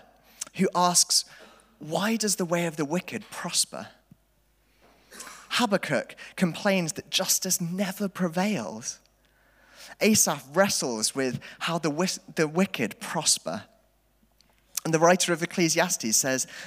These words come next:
that they've witnessed the righteous perishing in their righteousness, but the wicked living long in their wickedness.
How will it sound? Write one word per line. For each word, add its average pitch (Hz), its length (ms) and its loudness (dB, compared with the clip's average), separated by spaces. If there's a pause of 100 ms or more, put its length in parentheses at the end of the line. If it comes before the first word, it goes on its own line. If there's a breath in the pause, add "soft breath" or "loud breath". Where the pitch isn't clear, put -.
that - 120 -10
they've 147 280 -2
witnessed 147 380 -2
the 131 60 -4
righteous 147 640 0 (460 loud breath)
perishing 107 760 -6
in 113 160 0
their 104 140 0
righteousness, 104 760 -4 (400 loud breath)
but 156 140 -2
the 165 80 6
wicked 156 560 2
living 135 500 0 (220 loud breath)
long 123 400 2
in 120 220 -2
their 110 160 2
wickedness. - 680 -4